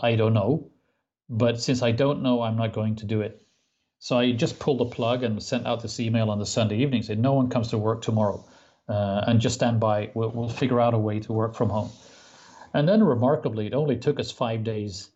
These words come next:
to transition from every single person in the office, uh, on one Friday. And then Friday, a week later, every single person was at home, fully connected,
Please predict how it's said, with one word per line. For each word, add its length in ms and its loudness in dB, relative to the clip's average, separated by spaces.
to 100 -2
transition 920 -2
from 460 -2
every 300 0
single 340 0
person 380 0
in 80 2
the 120 0
office, 440 -4
uh, 260 0
on 240 4
one 200 2
Friday. 560 -2
And 200 2
then 360 0
Friday, 440 2
a 80 2
week 220 0
later, 420 2
every 300 0
single 280 0
person 400 -2
was 300 0
at 140 0
home, 440 0
fully 340 2
connected, 560 -4